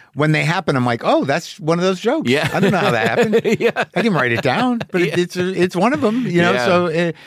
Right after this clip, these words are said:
Speaker 1: so I have a few of those, but it's
Speaker 2: Yeah.
Speaker 1: not, I don't do an hour of that.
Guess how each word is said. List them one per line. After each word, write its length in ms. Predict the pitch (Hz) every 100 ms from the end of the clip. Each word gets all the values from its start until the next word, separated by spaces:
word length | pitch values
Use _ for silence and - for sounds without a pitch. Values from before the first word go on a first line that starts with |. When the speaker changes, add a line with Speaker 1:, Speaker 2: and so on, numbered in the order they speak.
| -
Speaker 1:
so 160 | - 240
I 40 |
have 100 | 262
a 60 | -
few 180 | 214 170
of 60 |
those, 460 | 131 135 226 269 - - - - -
but 100 | 180
it's 60 | 170
Speaker 2:
Yeah. 80 |
Speaker 1:
not, 200 | 208 190 180
I 40 |
don't 240 | 185 180
do 160 | 160 156
an 80 | 131
hour 380 | 113 208 247 110
of 100 | 117
that. 220 | -